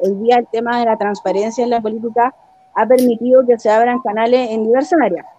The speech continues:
Y eso también nos permite a todos tener la facultad de hacer la pega.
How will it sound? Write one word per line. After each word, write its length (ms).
Y 60
eso 180
también 340
nos 140
permite 340
a 120
todos 320
tener 200
la 120
facultad 560
de 200
hacer 320
la 120
pega. 440